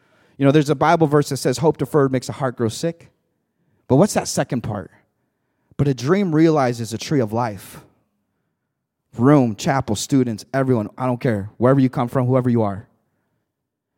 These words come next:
That last part, "But a, uh, uh, but a dream realized is a tree of life." In other words, if you can hold on, if you can hang on,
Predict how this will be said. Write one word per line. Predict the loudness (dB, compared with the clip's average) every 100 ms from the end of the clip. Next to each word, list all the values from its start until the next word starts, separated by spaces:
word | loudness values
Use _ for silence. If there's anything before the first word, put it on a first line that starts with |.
| _
That | -10 -6
last | -2 0 -2 -2
part, | -2 0
"But | 0 0
a, | 0 -6 _
uh, | -4 -4
uh, | -2 -4 -6
but | -2 0
a | 0
dream | -2 -2 -2 0
realized | -2 -2 -4 -6
is | -8
a | -10
tree | -6 -6
of | -6
life." | -10 -16 -20 -20 _ _ _ _ _
In | 0
other | 6
words, | 6 4
if | -6
you | -10
can | -10 -12 -12
hold | -14 -8 2 6 6
on, | 4 2 2
if | 0 -2
you | -2
can | -2
hang | -4 -4 -2 0
on, | 0 0 -4